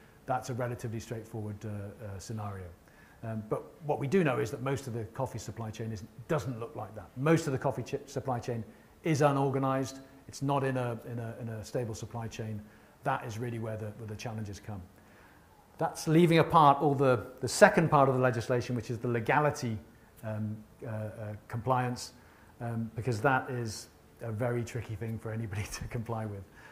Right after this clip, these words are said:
Um, and for that, it, you, you know, supplier attestations, risk assessments really is the only way to approach it, and we've got some support for that as well. So that really is, um, the, the main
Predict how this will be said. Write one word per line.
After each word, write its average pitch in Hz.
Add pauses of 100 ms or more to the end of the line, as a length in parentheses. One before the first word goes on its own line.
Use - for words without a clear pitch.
(120)
Um, 113 (380)
and 120 (180)
for 127
that, 135
it, 113 (180)
you, 123 (120)
you 117
know, 104 (180)
supplier 127
attestations, 110
risk 123
assessments 107
really 120
is 107
the 117
only 113
way 107
to 107
approach 101
it, 98 (400)
and 107
we've 107
got 107
some -
support 104
for -
that 98
as 92
well. 95 (1040)
So -
that 175
really 170
is, 156
um, 139 (140)
the, 131 (140)
the 131
main 139